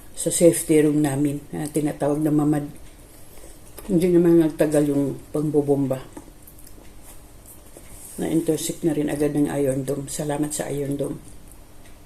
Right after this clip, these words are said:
Dahil,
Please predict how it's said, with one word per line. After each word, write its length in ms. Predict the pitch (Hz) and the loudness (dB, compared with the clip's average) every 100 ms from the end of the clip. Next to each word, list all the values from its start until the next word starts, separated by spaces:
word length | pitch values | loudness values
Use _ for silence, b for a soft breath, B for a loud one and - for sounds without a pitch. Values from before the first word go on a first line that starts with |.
| - - - - - - - - - - - - - - - - - - - - - - - - | -20 -20 -20 -20 -20 -20 -20 -20 -20 -18 -18 -18 -18 -20 -20 -20 -20 -20 -20 -20 -20 -20 -16 -6
Dahil, 240 | 143 135 | -4 -2